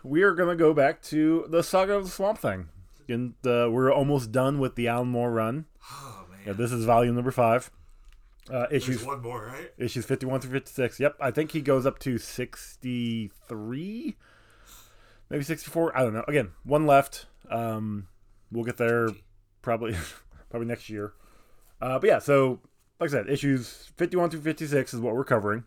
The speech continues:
Speaker 1: It was distributed by D C Comics in nineteen eighty-six and eighty-seven. The writer is Alan Moore. Uh, art is done by Rick Veitch, John Tuttleben, and Alfredo Alcala. Colors by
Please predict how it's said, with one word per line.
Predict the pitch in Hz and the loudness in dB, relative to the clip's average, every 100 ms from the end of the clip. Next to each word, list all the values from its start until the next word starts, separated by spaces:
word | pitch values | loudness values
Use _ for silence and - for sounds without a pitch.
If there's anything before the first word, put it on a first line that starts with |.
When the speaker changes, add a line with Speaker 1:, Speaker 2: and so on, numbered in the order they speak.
| - | -8
Speaker 1:
It | 113 | -4
was | 113 110 104 | 0 0 -2
distributed | - 107 - 113 123 131 | -6 -10 -6 -6 -4 -4
by | 107 107 107 | -2 -2 -2
D | 98 104 | -4 -6
C | 147 | -6
Comics | 135 131 147 - - - | -4 -2 -4 -8 -16 -10
in | 113 107 104 - | -8 -6 -8 -10
nineteen | 110 110 113 | -12 -10 -8
eighty-six | 110 101 - 170 | -8 -6 -8 -8
and | 131 | -6
eighty-seven. | 113 104 - 151 190 220 - - _ - _ - - | -4 -4 -2 -2 -2 -12 -20 -20 _ -20 _ -18 -8
The | 104 | -4
writer | 107 117 131 | 0 0 0
is | 127 | 0
Alan | 113 139 | -2 -4
Moore. | 202 202 247 - _ _ _ _ - | -4 -4 -6 -14 _ _ _ _ -10
Uh, | 101 104 | -8 -6
art | 113 139 147 | -2 -2 -2
is | 117 | -4
done | 135 131 | -4 0
by | 123 113 113 - _ _ | 0 0 -4 -10 _ _
Rick | 107 113 151 - - 120 | -6 -4 -4 -6 -18 -10
Veitch, | 110 165 - - - _ _ _ - | -8 -8 -12 -18 -20 _ _ _ -18
John | 92 120 131 | -6 -4 -4
Tuttleben, | 135 143 156 156 165 | -2 0 2 0 -4
and | 135 113 110 113 | -8 -8 -8 -6
Alfredo | 104 - - 123 131 143 139 139 127 _ | -8 -8 -6 -2 2 4 4 2 -4 _
Alcala. | 104 - 135 107 151 - _ _ _ _ _ - | -12 -6 -2 0 0 -4 _ _ _ _ _ -4
Colors | 135 147 123 | 0 0 0
by | 120 120 117 117 | 0 0 0 -2